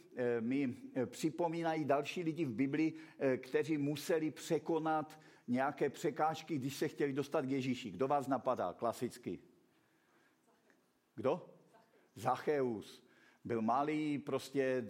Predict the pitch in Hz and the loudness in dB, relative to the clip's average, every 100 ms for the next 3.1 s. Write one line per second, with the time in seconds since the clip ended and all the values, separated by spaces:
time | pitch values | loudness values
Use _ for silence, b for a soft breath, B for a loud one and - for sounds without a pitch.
0 | 101 - 127 - 160 139 143 143 135 131 | -10 -2 -2 0 -2 0 2 2 2 0
1 | - 131 - 131 - 123 120 117 127 123 | 0 -2 0 -4 -2 0 0 2 0 2
2 | 123 117 - - 92 90 123 127 120 104 | 0 -2 -4 -8 -6 -2 2 2 2 -2